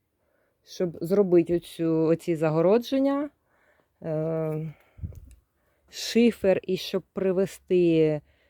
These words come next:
е, нам коштувало приблизно півтори тисячі, навіть тисячу шістсот.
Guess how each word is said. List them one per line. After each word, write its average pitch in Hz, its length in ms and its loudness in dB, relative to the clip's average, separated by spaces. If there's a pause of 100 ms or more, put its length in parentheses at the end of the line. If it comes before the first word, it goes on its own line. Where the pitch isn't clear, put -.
(180)
е, 170 120 -8
нам 165 500 -4
коштувало 156 1160 -2 (520)
приблизно 175 580 0
півтори 160 500 -4
тисячі, 220 840 -4
навіть 170 440 -2
тисячу 170 500 -8
шістсот. 214 580 -4